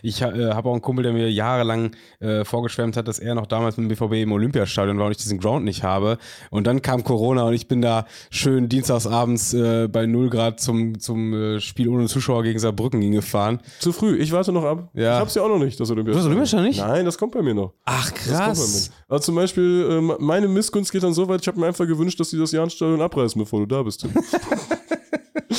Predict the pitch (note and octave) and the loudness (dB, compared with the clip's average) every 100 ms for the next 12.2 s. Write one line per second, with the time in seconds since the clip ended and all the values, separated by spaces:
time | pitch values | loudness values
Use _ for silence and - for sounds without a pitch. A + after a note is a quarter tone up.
0 | B3 F3 D3 F#3 G#3+ F#3 E3 A3 G#3 - | 0 2 2 2 2 2 2 2 0 2
1 | G3+ C#3+ B2+ D3+ C3+ D3+ D#3 D3 C3 C3 | 2 2 2 2 2 2 2 4 4 2
2 | C#3 A2+ A2+ A2 A#2+ A2+ A2 A2 A2 A2 | 2 0 0 -2 -2 0 0 2 2 2
3 | A2 A#2 A#2 C#3+ E3 E3+ F3 G3+ C3 - | 2 0 0 0 2 2 2 2 0 2
4 | A#2 A#2 G#2 A#2+ A2+ B2 B2 A2 G#2 - | 2 2 0 -2 -4 -2 -2 0 -4 -4
5 | G#2 G2+ - - - - - B2 A#2 A2+ | -6 -6 -10 -16 -14 -14 -2 2 2 2
6 | A2+ G2+ - _ - F#2+ F2+ F#2+ F#2+ - | 0 -6 -14 _ -8 -8 -6 -6 -4 -4
7 | - F2+ - G3 G#2+ A#2 G#2 G#2 B2+ B2 | -4 -4 0 0 0 0 0 0 0 -2
8 | G#2+ - G2+ G2 G2+ G#2 - - D3+ E3+ | -4 -4 -4 -4 -4 -4 -4 -2 0 0
9 | B2 G#2 D#3+ G3 G2+ F#2+ G2 G#2+ D#3 E3+ | 0 0 2 2 0 -2 -2 0 0 0
10 | E3 - E3+ E3 F3+ F3 D3+ C3+ - A2+ | -4 -4 -2 -2 -2 -4 -2 -2 -2 -2
11 | G#2 G2+ A#2 B2+ D#3 E3 E3+ E3 E3 - | 0 -2 -2 -2 -2 -2 -2 -2 -2 -2
12 | D3+ F2+ | -2 -2